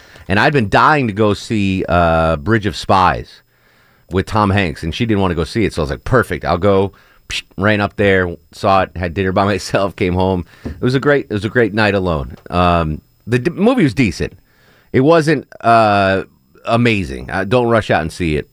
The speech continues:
um, but wait till it's on H B O. But it was, it was solid. A little long, but, you know, anything Tom Hanks does is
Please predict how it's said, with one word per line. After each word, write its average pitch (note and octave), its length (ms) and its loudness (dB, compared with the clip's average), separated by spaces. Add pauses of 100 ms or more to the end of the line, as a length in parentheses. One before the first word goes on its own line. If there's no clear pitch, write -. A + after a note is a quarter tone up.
(180)
um, D2+ 460 -2
but E2+ 100 0
wait F#2+ 220 2
till F2+ 160 0
it's E2+ 100 -6
on D#2+ 120 -2
H D#2 200 -6
B E2+ 120 -2
O. D2+ 100 0
But C3 80 2
it E3 40 2
was, E3+ 120 0
it C#3+ 140 -2
was E3+ 120 2
solid. F#2 480 0 (300)
A - 20 -12
little B2 220 2
long, G#2+ 340 4
but, G2 180 -2
you G#2 120 0
know, F2 180 -2
anything C3 320 -2
Tom F2 240 0
Hanks D#2 300 -4
does D2 300 -2
is C#2 200 -10